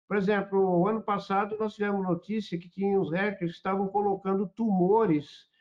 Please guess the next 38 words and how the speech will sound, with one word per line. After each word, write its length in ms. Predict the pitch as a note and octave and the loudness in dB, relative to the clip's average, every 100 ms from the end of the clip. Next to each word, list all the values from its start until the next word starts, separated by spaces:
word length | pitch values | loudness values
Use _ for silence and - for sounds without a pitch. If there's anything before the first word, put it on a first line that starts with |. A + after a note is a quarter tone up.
| _ | _
não 300 | D#3 G3 A3 | -2 2 4
existentes 720 | A#3 F#3 G3 - G3 G3+ G3+ G3+ | 2 0 -6 -4 -2 -2 -4 -4
no 140 | G#3+ | -4
corpo 500 | G3+ G3+ G#3+ A3+ A3 | -2 0 2 2 -2
dos 160 | E3+ F3 | -6 -6
pacientes 440 | F3+ E3+ - F3 | -6 -6 -2 0
nas 180 | E3+ E3+ | 0 -2
imagens. 480 | F#3 D#3+ C#3+ C#3+ _ _ _ _ _ _ - | -4 -6 -8 -14 _ _ _ _ _ _ -14
Então, 220 | D#3+ G3+ | -8 -6
você 200 | G#3+ G3 | -4 -4
tinha 240 | G3 G3+ F#3+ | -2 -4 -2
feito 260 | G3+ F#3+ | -4 -2
lá 120 | F#3 | -4
um 60 | F#3+ | -2
exame 280 | F3 F#3 F3+ | -2 -2 -2
do 100 | F#3 | -4
cérebro, 500 | - A#3 B3 B3 A3 | -4 -2 0 0 -2
o 40 | |
cérebro 300 | - F#3 F3 | -2 -2 -2
tá 100 | F3+ | 0
limpinho, 640 | F3+ G3+ - A3 A3+ A#3 | 0 0 0 -2 0 0
não 80 | G#3+ | -2
tinha 240 | F3 G3 F#3+ | -4 -4 -2
nada, 280 | F#3 G3+ | 0 -2
de 120 | G#3 G#3 | -2 -2
repente, 640 | G3 G3+ F#3+ F#4+ A3 G3 _ _ | -2 0 0 2 -2 -6 _ _
alguém 400 | E3 F3+ F#3+ F#3+ | -4 0 4 4
ia 100 | G3 | 4
olhar 380 | F#3 F3 F#3 G3+ | 4 4 2 2
e 80 | G3 | 0
tinha 240 | G3+ G#3+ | 0 0
um 60 | G3+ | 2
negócio 460 | F#3 F3 F#3 F3+ | 2 0 -2 -4
parecido 480 | - G3 F3 G#3 G3+ | -4 -4 -4 -6 -8
com 140 | - G3+ | -4 -2
um 60 | |
glioblastoma 840 | F#3 G3+ F#3 G3 - - E3+ F3 D3+ | 0 0 0 -4 -6 -2 0 2 0
lá 260 | D#3 D3 | -2 -4